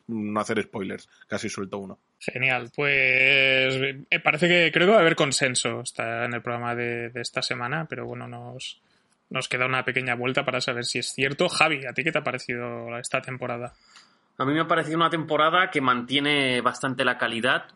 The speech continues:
Speaker 3: Ha habido episodios muy buenos. Ha habido otros quizá que sí que me han dado un poco de bajón, quizá un par de episodios. Eh, la hace especial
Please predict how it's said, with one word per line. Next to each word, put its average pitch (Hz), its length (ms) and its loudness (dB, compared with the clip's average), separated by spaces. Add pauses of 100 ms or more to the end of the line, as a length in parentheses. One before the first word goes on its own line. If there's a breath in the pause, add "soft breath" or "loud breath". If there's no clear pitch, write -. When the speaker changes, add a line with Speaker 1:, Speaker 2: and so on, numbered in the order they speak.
(140)
Speaker 3:
Ha 120 80 2
habido 123 160 2
episodios 123 420 0
muy 131 200 0
buenos. 131 560 0 (520)
Ha 120 60 2
habido 131 260 2
otros 139 300 0
quizá 135 400 0
que 107 580 2
sí - 180 -6
que 123 100 0
me 123 80 4
han 120 80 2
dado 120 140 4
un 117 140 -4
poco 120 200 0
de 117 100 2
bajón, 131 480 0 (120)
quizá 117 200 -4
un 117 120 -6
par 113 120 2
de 113 60 0
episodios. 131 640 -2 (800 soft breath)
Eh, 113 880 4 (260)
la 127 240 2
hace 143 200 0
especial 156 800 0